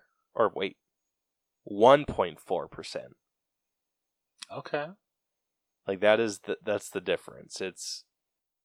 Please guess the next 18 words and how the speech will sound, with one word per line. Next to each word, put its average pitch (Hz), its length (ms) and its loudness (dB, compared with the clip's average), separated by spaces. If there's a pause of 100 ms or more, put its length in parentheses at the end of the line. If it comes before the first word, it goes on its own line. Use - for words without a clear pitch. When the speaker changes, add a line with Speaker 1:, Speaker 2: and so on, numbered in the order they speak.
(340)
Speaker 1:
it's - 80 -12
a 107 40 0
little 104 220 2
bit 95 120 0
lower, 73 540 -6 (100)
but 78 280 -8 (600)
not 85 360 -6
by 82 120 -8
much. - 540 -4
<laughs> - 60 -20 (380)
Speaker 2:
Okay. 143 360 0 (480)
Nice. - 460 -10 (1600)
Speaker 1:
But 80 260 -10
yeah, - 240 -14
that's, - 540 -6 (1040)
that's - 260 -12
wild. - 580 -10 (340)
Speaker 2:
That, 101 220 -12